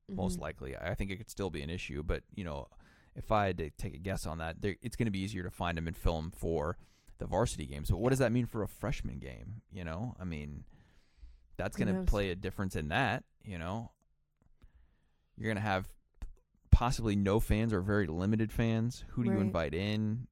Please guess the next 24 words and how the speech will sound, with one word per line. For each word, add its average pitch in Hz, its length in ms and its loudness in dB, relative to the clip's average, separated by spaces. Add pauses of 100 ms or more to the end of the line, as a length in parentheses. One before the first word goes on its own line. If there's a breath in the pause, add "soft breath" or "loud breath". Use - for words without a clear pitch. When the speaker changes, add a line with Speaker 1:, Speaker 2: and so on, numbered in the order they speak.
(100)
Speaker 1:
type 98 200 0
of - 80 2
thing? 113 440 -2 (140)
Speaker 2:
I 208 60 0
mean, 233 140 4
I'm 262 200 6
even 269 200 6
Speaker 1:
You 190 60 0
know? 196 40 4
Speaker 2:
thinking 196 400 4
of, 170 540 2
so 208 220 6
if 196 120 4
they 190 140 6
have 208 220 6
it, 202 240 4
you 190 100 -4
know, 175 160 2
at 170 160 2
the 180 80 0
cap 175 380 6
that's 160 220 0
set 165 180 4
at 156 200 0